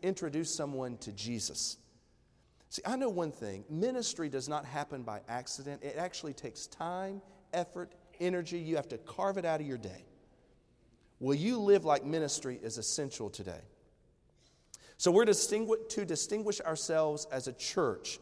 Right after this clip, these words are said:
that believes Jesus is central, that believes ministry is essential, and now believes God is all-powerful.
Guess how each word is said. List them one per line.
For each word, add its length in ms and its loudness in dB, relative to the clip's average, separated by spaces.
that 140 2
believes 400 2
Jesus 480 0
is 160 -2
central, 420 -4
that 140 6
believes 460 4
ministry 560 6
is 260 -4
essential, 600 0
and 160 -2
now 220 6
believes 360 0
God 300 2
is 200 -6
all-powerful. 800 0